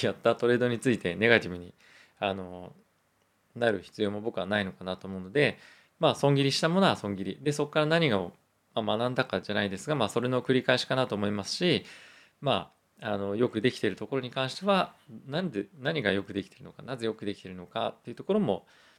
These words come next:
まあ、含めてですね、まあ、そこから常々学んでいけばいいと思うので、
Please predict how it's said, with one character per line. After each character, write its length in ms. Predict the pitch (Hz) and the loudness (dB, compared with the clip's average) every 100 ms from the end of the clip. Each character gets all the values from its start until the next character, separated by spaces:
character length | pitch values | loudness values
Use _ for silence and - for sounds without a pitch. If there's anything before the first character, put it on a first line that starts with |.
| _ | _
ま 60 | 110 | -18
あ、 40 | |
含 160 | 107 117 | -14 -12
め 60 | |
て 120 | 90 98 | -14 -16
で 60 | |
す 100 | 95 | -16
ね、 80 | 117 | -8
ま 280 | 120 107 - | -2 -2 -4
あ、 40 | - | -12
そ 100 | 107 | -12
こ 80 | |
か 60 | 117 | -8
ら 100 | 101 | -8
常 140 | - 117 | -6 -6
々 320 | 95 92 92 | -4 -8 -8
学 120 | 98 | -8
ん 20 | |
で 80 | 98 | -8
い 20 | |
け 100 | 98 | -8
ば 100 | 92 | -8
い 100 | 92 | -8
い 20 | 92 | -10
と 100 | 98 | -14
思 140 | 95 | -14
う 20 | |
の 100 | 90 | -10
で、 240 | 98 113 | -6 -6